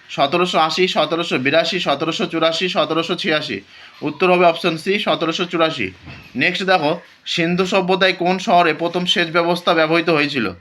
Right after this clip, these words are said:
মহেঞ্জোদারো, হরপ্পা, কালিবঙ্গান না লোথাল? উত্তর কী হবে? অপশন সি, কালিবঙ্গান। নেক্সট,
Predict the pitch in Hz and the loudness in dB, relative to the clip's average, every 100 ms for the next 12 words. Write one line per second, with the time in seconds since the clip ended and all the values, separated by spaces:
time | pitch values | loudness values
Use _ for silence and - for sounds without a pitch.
0 | - - _ 117 135 165 180 185 180 190 | -18 -20 _ -2 0 0 2 4 4 4
1 | 151 147 165 180 180 180 147 160 160 170 | 4 4 4 4 2 4 0 2 2 2
2 | 170 190 196 - - 139 143 160 180 139 | 2 0 0 -10 -6 -2 2 2 2 0
3 | 151 175 170 165 170 175 170 160 180 180 | 0 0 0 2 2 4 4 2 -2 -2
4 | 202 196 190 151 147 135 113 92 90 _ | -2 -2 0 0 2 0 0 -4 -8 _
5 | - _ 139 165 156 - | -20 _ -2 0 -2 -10